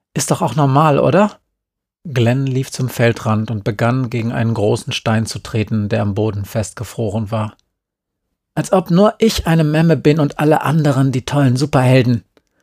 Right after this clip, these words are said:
Er trat noch ein paar Mal gegen den Stein, bis der sich bewegte. Er hob ihn mit beiden Händen hoch und ließ ihn auf den Boden plumpsen. Wieder nahm er ihn hoch und kam zu uns zurück.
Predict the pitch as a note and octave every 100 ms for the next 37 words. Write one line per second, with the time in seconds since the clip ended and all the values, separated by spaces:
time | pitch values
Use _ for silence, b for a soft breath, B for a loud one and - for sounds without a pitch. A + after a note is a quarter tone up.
0 | _ _ _ _ - C3+ - C#3+ D3 C#3+
1 | D3 - C#3 - C#3 C3+ C#3 C3+ B2 C3+
2 | B2 A#2 A2+ - - B2 C#3 C#3+ C#3 C3+
3 | - A#2+ G#2+ G#2+ - A#2 G#2+ G2+ - A2+
4 | - b b b b - A#2+ F3 F3+ D#3+
5 | D3 B2+ - B2 C#3 C3+ C3 - A2 C#3+
6 | D#3 - b b b B2+ B2 E3 E3+ C#3+
7 | C3+ C#3+ - D3 C3+ A#2 A#2 G#2+ G#2+ B2
8 | A2+ A2 - A2+ - _ _ _ - C#3+
9 | C3 B2 B2 B2+ B2 A2+ B2 B2+ - _
10 | b b b B2 - C3+ C3+ C3+ - D3+
11 | A#2 G#2+ - - G2+ G#2 -